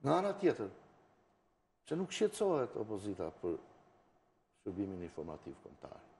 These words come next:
Është, janë dy tablo të kundërta. Tablo e parë është që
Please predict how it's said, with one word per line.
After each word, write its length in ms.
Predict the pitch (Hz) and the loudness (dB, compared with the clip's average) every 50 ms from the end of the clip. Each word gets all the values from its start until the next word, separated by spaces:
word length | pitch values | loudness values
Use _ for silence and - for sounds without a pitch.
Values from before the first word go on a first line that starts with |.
| - - _ _ _ _ _ _ _ _ _ _ _ _ _ _ - | -20 -20 _ _ _ _ _ _ _ _ _ _ _ _ _ _ -12
Është, 280 | 156 - - - 143 | -10 -10 -10 -4 0
janë 240 | 147 165 165 156 123 | 2 2 2 2 0
dy 120 | 147 180 | 0 2
tablo 340 | - 170 147 135 131 147 143 | 2 2 2 2 2 0 0
të 140 | 120 - 107 | 0 -2 -6
kundërta. 420 | - 127 123 107 95 80 80 - - - - - - - - - _ - | -4 -4 -4 -2 -4 -4 -6 -10 -12 -16 -20 -20 -20 -20 -20 -10 _ 0
Tablo 260 | 131 127 147 180 190 | 2 4 6 6 6
e 80 | 185 165 | 6 6
parë 300 | 180 170 170 165 156 139 | 6 6 6 8 6 4
është 140 | 120 - - | 2 0 -2
që 100 | - 95 | -2 -2